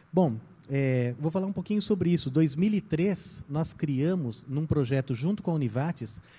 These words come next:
a primeira cooperativa de desenvolvimento e integração de soluções em software livre no mundo. Hoje existem outras.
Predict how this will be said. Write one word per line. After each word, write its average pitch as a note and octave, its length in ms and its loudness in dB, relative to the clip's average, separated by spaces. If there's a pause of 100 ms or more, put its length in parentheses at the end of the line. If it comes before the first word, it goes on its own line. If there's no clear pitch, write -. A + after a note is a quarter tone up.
(160)
a C#3 100 -2
primeira E3 460 0
cooperativa E3+ 640 0
de D3 80 2
desenvolvimento E3+ 760 0
e E3+ 60 -2
integração D3+ 460 -4
de C#3+ 80 -8
soluções C#3+ 540 -4
em D#3 80 -2
software D3 340 -6
livre C#3 200 -4
no E3+ 100 0
mundo. D#3 380 0 (340)
Hoje D3+ 240 2
existem D#3+ 420 -2
outras. B2+ 480 -2